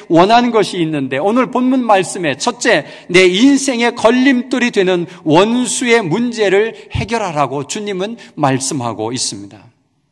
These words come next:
우리 인생을 살면서 수많은 원수들이 우리에게 맺혀지고 또 내가 맺고 하는 일들이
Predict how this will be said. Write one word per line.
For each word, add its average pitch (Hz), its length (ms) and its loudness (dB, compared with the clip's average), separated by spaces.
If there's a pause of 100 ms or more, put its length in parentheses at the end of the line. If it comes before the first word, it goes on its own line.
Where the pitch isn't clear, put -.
(800)
우리 165 240 4
인생을 220 340 -2
살면서 226 460 -2
수많은 302 420 0
원수들이 240 480 -2
우리에게 202 380 0
맺혀지고 160 880 -4
또 196 80 -6
내가 170 260 0
맺고 202 460 -4
하는 214 240 -6
일들이 160 420 -4